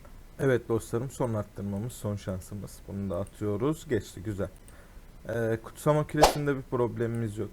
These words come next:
İlk önce şu bağlıları atacağım. Tamamdır. Depodan alayım geleyim, hemen onları da sallayalım.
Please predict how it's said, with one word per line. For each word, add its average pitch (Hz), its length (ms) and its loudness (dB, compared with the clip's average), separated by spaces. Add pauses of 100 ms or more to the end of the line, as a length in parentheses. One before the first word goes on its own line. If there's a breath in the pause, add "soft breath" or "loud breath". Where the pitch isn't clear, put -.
İlk - 280 6
önce 101 180 0
şu 98 200 -4
bağlıları 98 360 2
atacağım. - 600 10 (300)
Tamamdır. 101 440 -6
Depodan 117 380 2
alayım 113 320 0
geleyim, 107 340 2
hemen 104 160 0
onları 98 340 0
da 92 60 -6
sallayalım. 101 540 -8